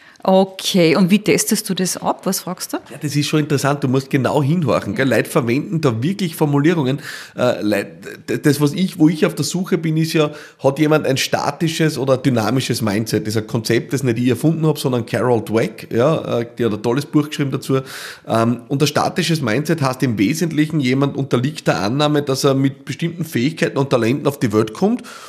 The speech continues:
Speaker 2: und die sind statisch und die werden sich nicht viel ändern, und das Leben ist sozusagen die große, äh, Prüfung, ob's für was reicht, ja. Und diese Menschen reden auf eine bestimmte Art und Weise. Der Extremfall, das hab ich jetzt schon grad gesagt, das ist, ich, ich bin, wie ich bin, oder ich kann, was ich kann, oder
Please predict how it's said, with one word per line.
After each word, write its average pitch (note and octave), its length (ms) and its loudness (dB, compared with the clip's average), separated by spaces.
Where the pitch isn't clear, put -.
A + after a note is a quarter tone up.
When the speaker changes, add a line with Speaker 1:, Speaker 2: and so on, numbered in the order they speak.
Speaker 2:
und D#3+ 160 0
die D#3+ 80 4
sind D3+ 140 2
statisch D#3 500 -2
und E3+ 100 -4
die F3 80 -2
werden C#3+ 140 2
sich D#3 100 -2
nicht D3 160 0
viel A#2+ 200 2
ändern, E3 280 0
und D#3 200 -4
das D3+ 100 -4
Leben C#3 420 2
ist D#3 140 0
sozusagen C#3+ 400 -2
die D3 100 -4
große, C#3+ 600 2
äh, C3+ 160 0
Prüfung, D3+ 340 2
ob's - 220 -4
für D#3 200 4
was C#3+ 160 4
reicht, G#2 460 -2
ja. A#2 200 2
Und E3 220 0
diese F#3 260 2
Menschen D#3+ 400 2
reden D#3 460 0
auf F3 120 0
eine E3+ 120 -2
bestimmte E3 560 -2
Art B2 220 0
und C#3+ 100 -2
Weise. B2 320 0
Der A2 100 2
Extremfall, B2+ 680 0
das C#3+ 140 -2
hab C#3 100 0
ich C#3+ 60 -2
jetzt C#3 80 -8
schon C#3+ 120 -4
grad C3 180 -4
gesagt, D3+ 300 0
das C3 120 -2
ist, C#3+ 200 -2
ich, C3+ 260 -10
ich - 200 -6
bin, E3+ 220 2
wie E3+ 120 4
ich D#3+ 60 2
bin, D3 340 4
oder A#2+ 220 4
ich B2 120 0
kann, B2+ 260 -2
was D#3 100 0
ich C#3+ 100 -6
kann, B2+ 340 -2
oder B2 320 2